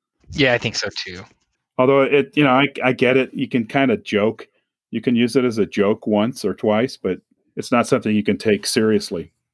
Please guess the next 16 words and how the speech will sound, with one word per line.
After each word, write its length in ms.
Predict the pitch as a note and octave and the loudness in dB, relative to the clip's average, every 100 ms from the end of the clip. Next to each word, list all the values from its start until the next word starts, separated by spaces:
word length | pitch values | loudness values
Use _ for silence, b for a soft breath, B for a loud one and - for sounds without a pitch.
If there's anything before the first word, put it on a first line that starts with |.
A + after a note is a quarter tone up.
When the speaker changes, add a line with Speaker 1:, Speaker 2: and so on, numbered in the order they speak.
| _ C3+ | _ -4
Speaker 2:
or 220 | G2+ F#2+ - | -2 -2 -6
a 80 | G#2+ | -6
term 260 | - C3 A#2 | 0 2 4
you 120 | G#2+ | 2
would 160 | G2+ F#2+ | 0 2
use 500 | A2 A2 G2 F2+ - _ _ - | 2 4 2 -2 -12 _ _ -2
as 200 | A#2+ A2 G#2+ | 0 2 2
anything 380 | A#2 A2+ A2+ G#2+ | 2 2 2 2
other 220 | G#2+ G2+ | 2 0
than 180 | F#2+ F2 | -2 -6
a 80 | E2 | -6
joke. 460 | G#2 G2+ F2 - | 0 2 0 -2
I 80 | G2 | -8
think 220 | - F2+ | -8 -12
that's, 400 | F#2 F2 - - _ _ _ - | -10 -12 -14 -20 _ _ _ -16
it's, 260 | - - | -14 -14